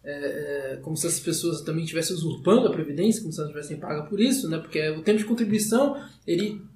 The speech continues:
põe justamente o critério do quanto você contribuiu.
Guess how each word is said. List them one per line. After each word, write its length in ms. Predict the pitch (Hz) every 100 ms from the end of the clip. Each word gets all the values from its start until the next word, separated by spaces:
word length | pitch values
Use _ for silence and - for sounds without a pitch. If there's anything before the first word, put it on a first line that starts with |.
| - _ _ _ _
põe 180 | 240 285
justamente 380 | 320 370 311 330
o 20 |
critério 540 | 294 - 226 277 359
do 100 | 339
quanto 220 | - 349
você 160 | 427 415
contribuiu. 680 | - 453 440 349 185 -